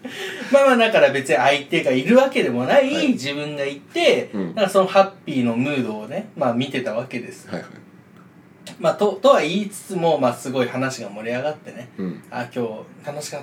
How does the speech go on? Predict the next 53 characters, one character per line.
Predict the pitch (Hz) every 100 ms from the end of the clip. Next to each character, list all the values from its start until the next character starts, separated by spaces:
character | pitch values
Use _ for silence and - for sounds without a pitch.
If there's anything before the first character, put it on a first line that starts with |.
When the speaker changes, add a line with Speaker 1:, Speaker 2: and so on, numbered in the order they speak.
| -
Speaker 1:
た」 | - 139
み | 135 120
た | -
い | - - - -
な、 |
わ | 127 113
ー |
っ | 113
て | 113
な | 113
っ | 117
て | -
た | -
わ | 117
け | -
よ。 | - - -
Speaker 2:
は | -
い。 | 190
Speaker 1:
で、 | 190
帰 | 196 190
り | 190
際 | 208 190
仙 | 175 180 170
台 | 170 160
駅 | 147
で、 | 113
じ | 113
ゃ | 120
あ |
み | 117 123
ん |
な | 120
見 | 117 117
送 | 117 127
り | 123
に | 123
行 | 123
っ |
て、 | - 240 156 - - -
じ |
ゃ | 120
あ |
俺 | 117
も | 117
帰 | 117 120
ろ | 120
う | 117
か | 117
な | 110 117
っ |
て | -
時 | 110 104 117
に、 | 135 175